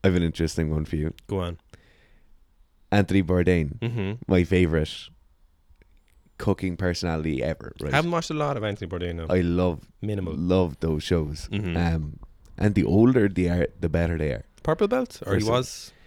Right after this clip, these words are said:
Speaker 1: He used, yeah, I'm not sure.
Speaker 2: I think he's a purple belt or maybe brown belt.
Speaker 1: Anyway,
Speaker 2: Yeah.
Speaker 1: he did an episode in Ireland where he was in Cork and he played rugby, and I so-,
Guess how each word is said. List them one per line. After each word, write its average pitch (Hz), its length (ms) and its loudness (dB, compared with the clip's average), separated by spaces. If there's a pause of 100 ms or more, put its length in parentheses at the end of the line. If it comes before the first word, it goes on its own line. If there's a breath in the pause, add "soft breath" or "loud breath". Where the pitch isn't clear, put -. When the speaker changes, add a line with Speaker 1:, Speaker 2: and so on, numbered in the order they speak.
(420 soft breath)
Speaker 1:
He 135 180 2
used, - 280 -6
yeah, 107 280 0
I'm 95 140 2
not 95 220 2
sure. 85 240 2
Speaker 2:
I 82 40 0
think 87 180 -10
he's 120 100 -8
a 110 40 -16
purple 101 220 -6 (120)
belt 82 120 -8
or 87 100 -12
maybe 87 140 -8
brown 87 260 -10
belt. 85 140 -6
Speaker 1:
Anyway, 95 460 4
Speaker 2:
Yeah. 82 200 -6 (140)
Speaker 1:
he 104 200 0
did 92 160 4
an 85 80 4
episode 87 400 0
in 82 60 -2
Ireland 92 440 4 (1300)
where 85 360 2 (240)
he 104 200 0
was 90 160 2
in 82 120 0
Cork 90 420 2
and 90 120 -2
he 92 60 2
played 87 220 0
rugby, 85 340 2
and 82 160 -2
I 85 100 0
so-, 82 240 -6